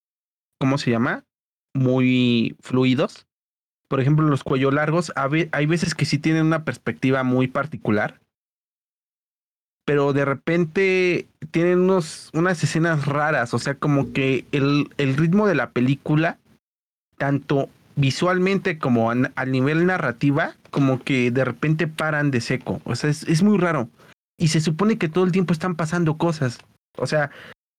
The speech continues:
desde que los niños nacen, cuando los atacan, mm, o sea, no sé, es, me quedé así como que chale, o sea,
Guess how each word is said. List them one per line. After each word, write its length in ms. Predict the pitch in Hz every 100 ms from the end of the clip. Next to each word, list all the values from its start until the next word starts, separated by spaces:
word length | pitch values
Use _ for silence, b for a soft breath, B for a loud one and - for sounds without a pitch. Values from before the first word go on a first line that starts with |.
| _ -
desde 360 | - 143 135 147
que 120 | 143
los 160 | 135
niños 260 | 143 143 123
nacen, 600 | 139 160 156 156 151 151
cuando 240 | 156 131 113
los 180 | 127
atacan, 680 | 110 - 143 156 143 139 139 - _ _ _ _ -
mm, 120 | 117 - _ _ _ _ _ -
o 60 |
sea, 300 | 135 143 143 139 - _
no 260 | 127 143 180
sé, 340 | 156 190 196
es, 320 | 175 156 - - _ _ -
me 260 | 151 156 156
quedé 260 | 156 180
así 180 | 208 -
como 380 | - 220 185 -
que 180 | - -
chale, 340 | - 170 185
o 60 | 127
sea, 400 | 147 143 135